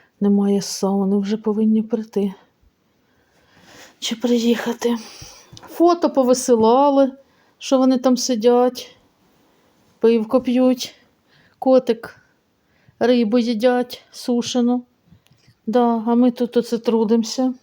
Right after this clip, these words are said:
Так, все. Оце в мене тепер така проблемка. Я не взяла ніякий крючок, щоб позаправляти кінчики. Якось буду спицями мученитись.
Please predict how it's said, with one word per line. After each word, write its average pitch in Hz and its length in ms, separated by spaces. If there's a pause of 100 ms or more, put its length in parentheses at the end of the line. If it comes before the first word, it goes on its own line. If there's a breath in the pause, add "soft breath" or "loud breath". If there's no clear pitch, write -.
(640 soft breath)
Так, 202 240
все. 208 360 (2000 soft breath)
Оце 226 260
в 320 40
мене 320 220
тепер 302 380 (160)
така 285 260
проблемка. 262 760 (680)
Я 277 80
не 277 140
взяла 262 320
ніякий 254 420
крючок, 233 680 (960)
щоб 226 260
позаправляти 220 1040
кінчики. 220 640 (760 soft breath)
Якось 254 360
буду 226 460 (1120 loud breath)
спицями 220 680
мученитись. 208 880